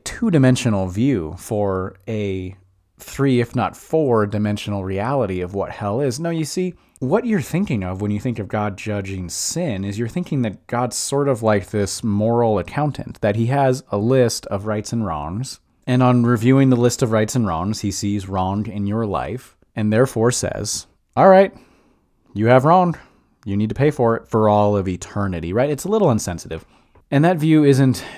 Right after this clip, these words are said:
entirely wrong, but to say that that's the only view of the criteria that God would send someone to hell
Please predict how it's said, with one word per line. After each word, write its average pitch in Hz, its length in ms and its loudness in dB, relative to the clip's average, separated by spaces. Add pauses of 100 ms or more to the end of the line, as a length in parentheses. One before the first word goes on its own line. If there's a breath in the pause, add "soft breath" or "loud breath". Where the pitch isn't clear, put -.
(160 loud breath)
entirely 127 1000 0
wrong, 156 440 0
but 131 140 -4
to 104 80 -6
say 156 220 -2
that 160 120 -4
that's 117 200 -2
the 101 160 -2
only 117 300 0
view 143 440 -2 (440 soft breath)
of 101 460 -2
the 104 80 -4
criteria 120 920 -2 (380)
that 101 140 -6
God 95 400 -2 (120)
would 95 240 -6
send 113 420 -2
someone 110 480 -4
to 95 140 -8
hell 117 440 -4